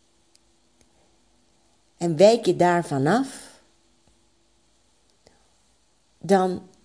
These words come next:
nou goh, ja, dan hoor je dat ene stemmetje. Je bent egoïstisch bezig.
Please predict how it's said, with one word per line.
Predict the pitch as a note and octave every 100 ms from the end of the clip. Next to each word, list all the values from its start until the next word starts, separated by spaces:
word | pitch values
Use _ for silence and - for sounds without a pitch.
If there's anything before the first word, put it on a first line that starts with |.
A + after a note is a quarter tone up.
| _ _ _ _ _ _ _
nou | F#3 E3
goh, | A#3 A#3 F3+ -
ja, | - G#3 F3+ - - _ _ _ _
dan | - F3+ F3
hoor | D#3+ G#3+ B3+
je | A#3 G#3+
dat | - G#3
ene | - G3+ F#3+
stemmetje. | E3+ - G3+ E3 - C3 B2+ - _ _ _ _ _ _ _ _ _ _ _ _ _ _ _ _ _ _ _ _ _ _ _
Je | _ D3
bent | D#3 D3+ B2+
egoïstisch | C3 C3 A#2+ C3+ - G#2+ -
bezig. | E2 - - - -